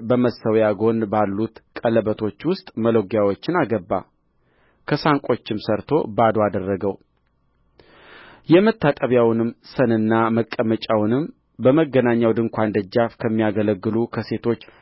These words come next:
መስተዋት ከናስ አደረገ። አደባባዩንም አደረገ። በደቡብ ወገን ርዝመቱ መቶ ክንድ የሆነ የተፈተለ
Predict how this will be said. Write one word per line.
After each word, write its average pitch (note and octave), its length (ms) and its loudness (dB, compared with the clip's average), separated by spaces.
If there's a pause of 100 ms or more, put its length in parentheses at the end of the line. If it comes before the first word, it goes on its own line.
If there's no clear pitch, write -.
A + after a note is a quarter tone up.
(140)
መስተዋት B2 640 2 (160)
ከናስ B2 460 -2
አደረገ። G#2 420 -2 (1400)
አደባባዩንም B2 1040 2 (640)
አደረገ። G#2 640 2 (840)
በደቡብ D#3 560 4
ወገን A#2+ 380 2 (100)
ርዝመቱ A#2 560 -2
መቶ A2+ 260 -2 (120)
ክንድ D3 280 -4
የሆነ G#2 340 0 (220)
የተፈተለ A2+ 680 -4